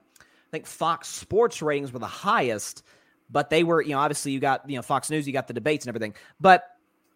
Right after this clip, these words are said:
what I think is fascinating too is, uh, Phil Jackson talking about nobody watches. Funny thing, Parnell, is this is actually the f-, most watched first round, uh, in eleven years in the N B A.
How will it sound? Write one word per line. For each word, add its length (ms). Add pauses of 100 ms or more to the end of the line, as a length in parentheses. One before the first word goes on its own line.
(120)
what 140
I 40
think 80
is 100
fascinating 480
too 360
is, 440 (300)
uh, 520 (1080)
Phil 160
Jackson 300
talking 160
about 80
nobody 180
watches. 480
Funny 300
thing, 240
Parnell, 400
is 100
this 180
is 100
actually 240
the 60
f-, 200
most 320
watched 320
first 300
round, 440 (380)
uh, 280
in 160
eleven 340
years 220
in 80
the 80
N 80
B 140
A. 180